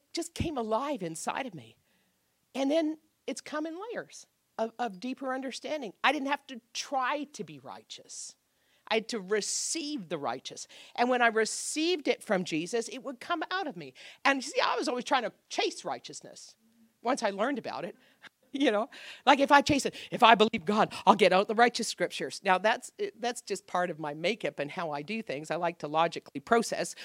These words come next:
So you know what I did? I went through the book of Ephesians. I went through the book of, uh, Philippians, uh, like, the four letters to the churches. And every place it said, "In him or through him," I circled it. I highlighted it.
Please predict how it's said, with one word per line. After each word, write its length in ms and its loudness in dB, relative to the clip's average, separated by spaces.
So 400 6
you 220 -2
know 120 0
what 160 2
I 140 6
did? 260 2
I 140 8
went 240 4
through 160 -4
the 100 0
book 180 -2
of 120 -4
Ephesians. 580 -2
I 80 2
went 240 0
through 180 -6
the 100 -4
book 240 -4
of, 100 -8
uh, 100 2
Philippians, 800 2
uh, 80 6
like, 220 -2
the 60 -8
four 260 2
letters 300 0
to 100 -10
the 120 -6
churches. 540 -2
And 140 10
every 220 10
place 240 4
it 80 -4
said, 240 6
"In 180 10
him 300 2
or 160 6
through 240 0
him," 140 0
I 180 10
circled 360 6
it. 140 4
I 200 10
highlighted 600 8
it. 160 4